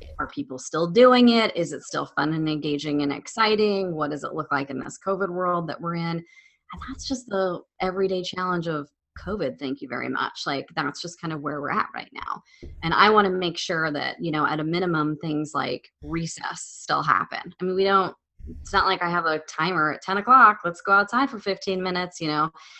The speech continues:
it doesn't quite work that way. Um, and because my daughter is an only child, if we aren't doing one of those activities with the group, you know, it's pretty hard to say, "Hey, go play in the backyard for fifteen minutes." I mean, she's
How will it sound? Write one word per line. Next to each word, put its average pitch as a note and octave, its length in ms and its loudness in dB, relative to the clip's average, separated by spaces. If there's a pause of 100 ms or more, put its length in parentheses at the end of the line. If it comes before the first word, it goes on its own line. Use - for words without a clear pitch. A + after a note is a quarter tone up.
(160)
it F#3 80 -4
doesn't F3+ 240 0
quite D#3+ 200 -6
work G#3+ 220 -4
that - 200 -2
way. - 320 -4
Um, E3 240 0
and A3 120 4
because B3+ 540 -2
my E3+ 140 0
daughter D3+ 260 0
is D3+ 200 -6
an D#3 80 -4
only D3+ 260 -4
child, C#3+ 400 -2
if E3+ 160 -6
we - 80 -6
aren't G3+ 240 2
doing D#3+ 260 -2
one D#3+ 140 -2
of D3 100 -6
those D3 180 -4
activities D#3 560 -8
with D3 160 -10
the D3 60 -14
group, D#3 440 0 (540)
you F#3 120 -2
know, D3+ 100 2
it's D3 140 -2
pretty F#3+ 220 -6
hard F3 260 -2
to C#3+ 40 -6
say, C#3 200 -4
"Hey, E3+ 160 -4
go D3+ 100 -6
play E3 220 -8
in D#3 40 -4
the C#3+ 60 -4
backyard D3 460 -4
for - 80 -20 (140)
fifteen C#3 240 -10
minutes." - 280 -14
I D3 60 -4
mean, C#3 120 -2
she's - 260 -14